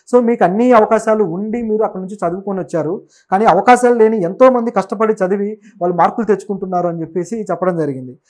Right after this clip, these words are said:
నిజానికి ఈ వివాదం అంతా కూడా ఎందుకు వచ్చింది, స్మితా సబర్వాల్ అలా ఎందుకు మాట్లాడారు అని చూస్తే,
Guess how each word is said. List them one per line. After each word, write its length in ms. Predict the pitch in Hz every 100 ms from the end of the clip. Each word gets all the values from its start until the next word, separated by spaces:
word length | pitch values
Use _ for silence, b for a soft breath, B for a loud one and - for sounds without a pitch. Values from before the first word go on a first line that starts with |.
| _ 165
నిజానికి 360 | 202 269 254
ఈ 40 | 240
వివాదం 360 | 185 226 233
అంతా 180 | 208 220
కూడా 420 | 208 180 135 180 - b 165
ఎందుకు 280 | 196 262 262
వచ్చింది, 300 | 240 220 226
స్మితా 220 | 190 220
సబర్వాల్ 360 | 220 208 208
అలా 160 | 202 196
ఎందుకు 260 | 160 185 196
మాట్లాడారు 460 | 185 190 185 180
అని 100 | 175 156
చూస్తే, 440 | 156 - 139 226